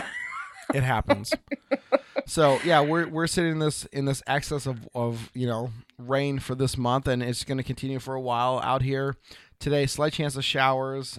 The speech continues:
Speaker 2: Um, we might maybe get a thunderstorm the next couple days, but nothing, you know, nothing overly big. But, um, the story is here, two days of rain and showers, and then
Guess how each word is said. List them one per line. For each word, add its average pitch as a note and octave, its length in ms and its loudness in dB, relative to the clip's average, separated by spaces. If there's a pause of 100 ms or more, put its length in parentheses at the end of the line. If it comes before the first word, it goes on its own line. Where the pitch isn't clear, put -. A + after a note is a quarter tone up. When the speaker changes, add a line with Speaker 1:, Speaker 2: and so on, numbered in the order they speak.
Speaker 2:
Um, A2 400 -10
we B2+ 160 -4
might B2+ 460 0
maybe C3 480 -2
get D#3 160 -2
a D3+ 80 0
thunderstorm D3+ 640 -4
the C#3 100 -2
next C3+ 220 0
couple D3 220 -8
days, C3+ 240 -2
but B2 140 -8
nothing, B2 460 -4 (480)
you A#2+ 80 -6
know, A2+ 120 -4
nothing A#2 440 -4 (220)
overly B2 400 0
big. A#2+ 280 -2
But, A#2 240 -2 (420)
um, A2+ 360 -2
the C#3 100 0
story D#3 340 2
is C#3 140 0
here, C#3+ 260 0 (140)
two E3 180 -4
days D3+ 360 2
of B2 180 -6
rain C3+ 200 0
and C3 120 -2
showers, B2+ 520 0
and C3 180 -2
then B2+ 360 0